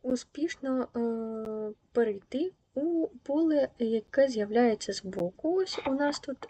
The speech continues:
е, з правого боку є таке контекстне меню, е, і вікно з, е, назвою "Властивості", у якому змінюємо необхідні параметри діапазону точок. Отже, нам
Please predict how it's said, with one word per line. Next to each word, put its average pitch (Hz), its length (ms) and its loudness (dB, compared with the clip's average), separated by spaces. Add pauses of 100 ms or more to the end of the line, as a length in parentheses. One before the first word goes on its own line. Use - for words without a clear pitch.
е, 233 140 -2
з - 100 -8
правого 226 680 -4
боку 285 560 0
є 233 240 4
таке 202 440 -2
контекстне 202 760 -2
меню, 277 380 0 (360)
е, 220 320 -2
і 285 280 0
вікно 247 480 -2
з, - 140 -10
е, 240 280 0 (460)
назвою 226 520 -4
"Властивості", 175 800 -6
у - 20 -4
якому 262 500 -2
змінюємо 294 580 -2 (460)
необхідні 285 540 -2
параметри 214 640 -6
діапазону 196 720 -8
точок. - 420 -6 (600)
Отже, 359 300 0
нам 277 320 -2